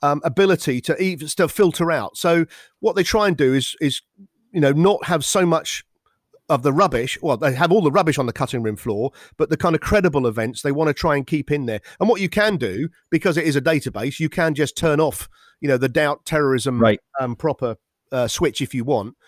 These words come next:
Speaker 1: and, and reduce your, uh, re-, reduce your kind of fields, um, m-, m-, to more narrow definition.
Speaker 2: And I think the, the, what's good about the G T D definition is it's very clear and transparent. And,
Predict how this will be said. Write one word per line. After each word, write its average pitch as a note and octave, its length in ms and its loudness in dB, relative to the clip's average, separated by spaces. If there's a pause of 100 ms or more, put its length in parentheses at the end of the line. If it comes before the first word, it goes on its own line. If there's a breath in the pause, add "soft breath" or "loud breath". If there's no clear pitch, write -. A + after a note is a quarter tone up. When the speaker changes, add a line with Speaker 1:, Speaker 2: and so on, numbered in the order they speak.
(140)
Speaker 1:
and, C#3 180 -2
and C#3+ 160 2
reduce C#3+ 380 2
your, C3+ 360 2
uh, C3 260 2
re-, C3+ 160 -10
reduce C#3+ 400 0
your C#3 140 0
kind C3 200 -4
of A2 60 -6
fields, B2+ 560 -6
um, B2 400 -6 (400 soft breath)
m-, D3 160 -8
m-, D#3 280 -12
to D3+ 100 0
more C#3+ 220 4
narrow B2+ 340 2 (120)
definition. A#2 580 -2
Speaker 2:
And A#2+ 360 -2
I B2 120 0
think B2+ 240 -6
the, B2 120 4
the, A#2+ 280 -2
what's C3+ 240 -2
good B2+ 220 0
about G#2+ 240 -2
the G#2 60 -12
G A2 200 -6
T G2+ 160 -10
D G2+ 140 -12
definition G#2 500 -8
is F#2+ 120 -10
it's F#2 140 -14
very G#2+ 240 -2
clear G#2 460 -4 (340 soft breath)
and G#2+ 140 -2
transparent. A2 720 -6
And, G#2+ 180 -4